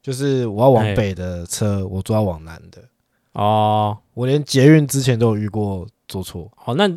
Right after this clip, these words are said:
Speaker 2: 一站如果还好啦，
Speaker 1: 捷运当然简单，
Speaker 2: 如果是一站，
Speaker 1: 还好。
Speaker 2: 如果是一站。
Speaker 1: 捷运还好，
Speaker 2: 嗯。
Speaker 1: 那公-，那个火车就是麻烦一点。
Speaker 2: OK。
Speaker 1: 对。
Speaker 2: 那好，我跟你说，为什么偏乡这里很多人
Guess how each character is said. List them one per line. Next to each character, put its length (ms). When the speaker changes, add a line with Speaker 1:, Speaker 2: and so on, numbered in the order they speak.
Speaker 2:
一 120
站 260
如 80
果 100
还 260
好 240
啦， 160
Speaker 1:
捷 140
运 100
当 120
然 100
简 220
单， 320
Speaker 2:
如 60
果 100
是 160
一 60
站， 120
Speaker 1:
还 60
好。 20
Speaker 2:
如 0
果 0
是 0
一 0
站。 0
Speaker 1:
捷 100
运 120
还 120
好， 200
Speaker 2:
嗯。 220
Speaker 1:
那 120
公-， 260
那 80
个 420
火 200
车 420
就 140
是 460
麻 180
烦 180
一 40
点。 160
Speaker 2:
OK。 360
Speaker 1:
对。 180
Speaker 2:
那 260
好， 360
我 80
跟 160
你 80
说， 320
为 100
什 60
么 100
偏 240
乡 220
这 60
里 80
很 100
多 160
人 260